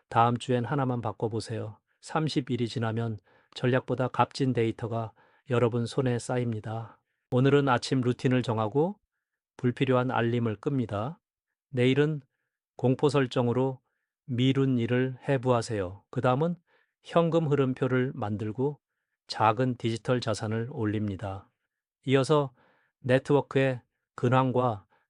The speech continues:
도움 요청을 전하고 주말엔 휴식과 리뷰로 정리하세요. 일주일이면은 기초가 놓입니다. 부의 본질은 마음의 자유입니다.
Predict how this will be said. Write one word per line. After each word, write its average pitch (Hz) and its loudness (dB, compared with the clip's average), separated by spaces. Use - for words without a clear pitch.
도움 135 6
요청을 127 2
전하고 117 -2
주말엔 120 2
휴식과 147 -2
리뷰로 110 -2
정리하세요. 104 -6
일주일이면은 131 0
기초가 123 -2
놓입니다. 107 -4
부의 143 6
본질은 131 2
마음의 113 2
자유입니다. 104 -2